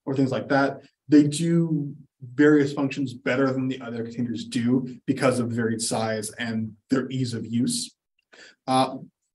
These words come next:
downsides of these, though, is, of course, uh, lid management is even more important, because without these, without lids, these become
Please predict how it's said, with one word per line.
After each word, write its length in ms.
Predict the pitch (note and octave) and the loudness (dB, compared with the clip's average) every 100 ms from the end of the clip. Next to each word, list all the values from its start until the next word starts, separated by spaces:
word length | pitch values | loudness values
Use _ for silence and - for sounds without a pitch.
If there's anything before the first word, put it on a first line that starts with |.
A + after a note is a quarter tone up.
| - | 0
downsides 500 | G#3 D#3 - A2+ A2 | 4 4 4 0 0
of 80 | A2 | 4
these, 220 | C3+ A#2 | 4 4
though, 240 | A#2+ B2+ | 2 2
is, 140 | B2+ A#2 | -2 -10
of 80 | |
course, 420 | A2+ C#3+ B2+ - - | -4 -2 -2 -4 -6
uh, 240 | B2+ A#2+ G#2+ | -2 -2 -2
lid 340 | A#2+ A3+ - | 4 6 6
management 480 | C3+ C3 B2+ C3+ C3+ | 6 2 2 0 -2
is 200 | B2 A#2+ | -6 -4
even 240 | F#3+ G3 F3+ | 4 8 8
more 140 | D#3 C#3 | 6 4
important, 440 | C3+ C3+ - - - _ _ _ - | 2 -4 -8 -20 -20 _ _ _ -10
because 340 | C3 C#3 B2 | -2 0 0
without 280 | A2 - C#3 | 2 4 4
these, 420 | E3 E3 D#3 - - | 4 4 2 -2 -4
without 200 | F#3 E3+ | -2 4
lids, 300 | F#3+ F#3 - | 4 4 2
these 260 | D3+ D3+ | -2 -2
become 500 | C#3+ D3 D3 C#3 C#3 | -4 -4 0 2 2